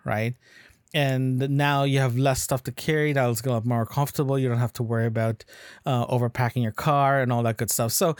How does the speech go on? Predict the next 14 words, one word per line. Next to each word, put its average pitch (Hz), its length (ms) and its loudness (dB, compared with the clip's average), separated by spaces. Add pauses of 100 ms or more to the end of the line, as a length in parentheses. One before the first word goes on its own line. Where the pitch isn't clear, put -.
(340)
it's, 190 220 0
it's 190 180 -2
a 185 40 2
lot 190 160 2
more 185 140 2
experimenting 135 720 0
regarding 120 580 0
what 123 240 -2
you 123 60 -2
need 117 400 0 (220)
to 131 60 -8
be 123 120 -2
comfortable, - 560 -10 (800)
right? 120 280 -2